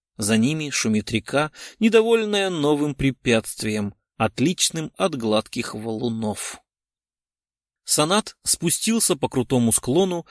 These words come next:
и увидел клюнувшую в реку белую пятёрку. Передние колёса и капот находились в воде.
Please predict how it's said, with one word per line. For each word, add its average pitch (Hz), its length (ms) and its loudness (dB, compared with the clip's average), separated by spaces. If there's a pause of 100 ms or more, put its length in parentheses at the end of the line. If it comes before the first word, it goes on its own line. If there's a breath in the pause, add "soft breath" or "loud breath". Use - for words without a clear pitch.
(200 loud breath)
и 208 100 2
увидел 214 460 4
клюнувшую 175 800 0
в 135 80 -4
реку 170 320 0
белую 117 500 0
пятёрку. 104 800 -6 (840)
Передние 110 400 2
колёса 107 400 2
и - 140 -6
капот - 540 -2
находились 120 640 0
в 110 140 -10
воде. 104 420 -4